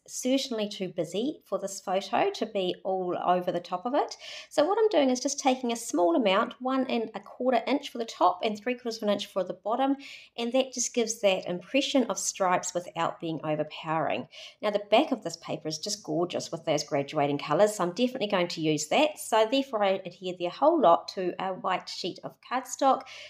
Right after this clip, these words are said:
just so that I can use the entire strip of paper. Now, as you can see, I've brought in a little bit of the theme park, um, theme by doing a little bit of stamping. It's an old stamp that I have that was called Amusement Park Everyday Life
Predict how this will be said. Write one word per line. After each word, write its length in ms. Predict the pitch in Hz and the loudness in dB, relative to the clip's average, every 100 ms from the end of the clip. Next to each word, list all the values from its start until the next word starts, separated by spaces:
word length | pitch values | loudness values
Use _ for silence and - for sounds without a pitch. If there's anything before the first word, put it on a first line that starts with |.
| - - | -12 -8
just 260 | 214 - | -8 -4
so 160 | 196 185 | -2 -2
that 140 | 185 | 0
I 80 | 170 | -2
can 240 | 175 175 | -4 -6
use 180 | 170 160 | -4 -4
the 100 | - | -4
entire 480 | 156 156 - 160 160 | -6 -6 -6 -4 -4
strip 340 | - - - - | -6 -8 -10 -10
of 160 | 147 | -18
paper. 380 | - 143 151 - - - - - | -12 -12 -10 -14 -14 -20 -20 -6
Now, 80 | 190 | 6
as 180 | 214 226 | 6 6
you 80 | |
can 120 | 226 202 | 4 0
see, 180 | 220 | 4
I've 180 | 185 165 | 4 4
brought 160 | 220 226 | 0 2
in 60 | |
a 40 | 202 | 4
little 180 | 196 185 | 2 0
bit 140 | 175 165 | -2 -4
of 180 | 156 - | -6 -12
the 60 | |
theme 320 | - 170 170 | -10 -6 -6
park, 540 | 165 - 165 156 - - - | -8 -8 -4 -2 -4 -10 -12
um, 320 | 160 151 156 - | -8 -6 -8 0
theme 300 | 226 185 247 480 - - _ | 2 6 6 4 0 -16 _
by 120 | 240 | 2
doing 180 | 262 262 | 4 6
a 20 | |
little 160 | 254 240 | 4 4
bit 80 | |
of 60 | 247 | 0
stamping. 520 | - 339 403 196 147 | 0 0 2 2 2
It's 160 | - - | -2 -4
an 60 | |
old 220 | 208 220 220 | 2 2 2
stamp 300 | - 214 214 | 2 0 4
that 140 | 208 | 4
I 120 | 196 | 4
have 400 | 190 185 240 415 415 | 2 0 4 4 4
that 160 | 214 196 | 0 0
was 100 | 202 | -6
called 240 | - 180 | -4 -2
Amusement 460 | 180 196 208 214 - | 2 2 2 -2 -2
Park 320 | 202 196 196 - | 0 0 0 -12
Everyday 360 | 190 185 190 185 | -10 -6 -4 -2
Life 360 | 185 320 - | 2 2 2